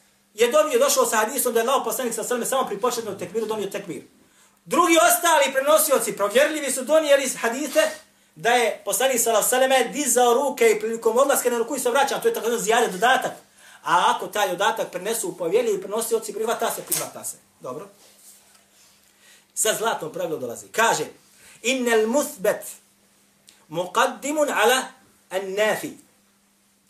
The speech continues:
Ovo zapamtite dobro, ovo se navodi u hanefijskim djelima fiqha i navodi se i također i u usulu i ovo je opće prihvaćeno kod svih islamskih učenjaka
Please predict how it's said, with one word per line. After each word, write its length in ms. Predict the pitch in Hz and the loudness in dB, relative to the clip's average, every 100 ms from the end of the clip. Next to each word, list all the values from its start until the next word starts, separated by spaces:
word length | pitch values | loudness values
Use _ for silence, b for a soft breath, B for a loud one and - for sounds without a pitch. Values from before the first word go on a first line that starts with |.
| _ - | _ -8
Ovo 200 | 190 180 | -6 -6
zapamtite 400 | 214 214 185 180 | -6 -8 -8 -6
dobro, 200 | 190 - | -6 -4
ovo 280 | 196 233 208 | -2 0 -2
se 140 | - | -2
navodi 360 | 180 240 226 220 | -4 -2 -4 -6
u 60 | |
hanefijskim 680 | 196 175 202 226 220 - 175 | -6 -6 -6 -6 -8 -8 -6
djelima 280 | 170 208 196 - | -4 -2 -4 -8
fiqha 400 | - - 220 254 - _ _ _ _ B B B | -12 -2 -2 -2 -8 _ _ _ _ B B B
i 120 | 175 | -6
navodi 300 | 196 233 214 | -2 -2 -2
se 160 | 208 208 | -4 -4
i 60 | 185 | -4
također 340 | 175 202 196 | -6 -4 -4
i 40 | |
u 80 | 180 | -4
usulu 440 | 170 202 240 240 - | -4 -2 0 -2 -4
i 180 | 156 220 | 2 4
ovo 220 | 226 196 | 4 0
je 60 | |
opće 300 | 233 233 - | -4 -6 -6
prihvaćeno 520 | 233 226 220 190 190 - | -6 -6 -6 -8 -8 -8
kod 200 | 156 - | -10 -8
svih 240 | 240 180 | -10 -6
islamskih 380 | 214 208 170 165 | -6 -6 -10 -12
učenjaka 560 | 156 160 185 - 208 | -10 -4 -4 -2 -4